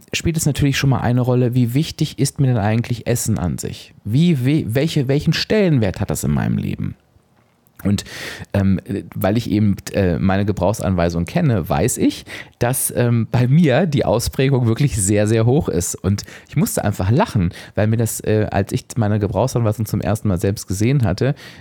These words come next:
dass die Augen geöffnet hat, warum sich bei mir im Kopf alles ums Essen dreht. Und, ähm, mir musste zum Beispiel erstmal klar werden, dass das bei anderen Menschen nicht so ist. Und mir, <laughs> und dann ist mir auch klar geworden, warum viele davon so genervt sind, wenn das,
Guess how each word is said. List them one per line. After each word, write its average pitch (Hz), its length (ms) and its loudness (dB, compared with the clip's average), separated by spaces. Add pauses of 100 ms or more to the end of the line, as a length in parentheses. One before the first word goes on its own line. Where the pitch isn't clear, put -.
dass 160 160 -2
die - 200 -2
Augen 175 240 2
geöffnet - 520 0
hat, - 160 -2
warum 110 680 2
sich - 220 -4
bei 104 100 -2
mir 95 180 2
im 98 100 0
Kopf - 320 -2
alles 82 260 -2
ums 131 160 0
Essen 240 320 2
dreht. - 380 -4 (340)
Und, 123 340 0
ähm, 107 220 0
mir 208 200 4
musste 143 260 0
zum 127 100 0
Beispiel 110 200 0
erstmal - 280 0
klar 165 280 2
werden, 127 220 4
dass 139 140 0
das 139 160 0
bei - 100 -2
anderen 123 320 2
Menschen 156 340 2
nicht 254 200 0
so 240 100 2
ist. 80 220 0
Und 117 100 -2
mir, 117 160 2 (140)
<laughs> - 140 -2
und - 460 0
dann 170 100 -2
ist 135 240 0
mir 120 140 2
auch 117 180 0
klar 120 260 0
geworden, 98 380 0 (320)
warum 113 220 2
viele 175 320 -2
davon 127 320 0
so 104 100 0
genervt 120 520 0
sind, 135 220 -2
wenn 110 100 0
das, 107 180 -2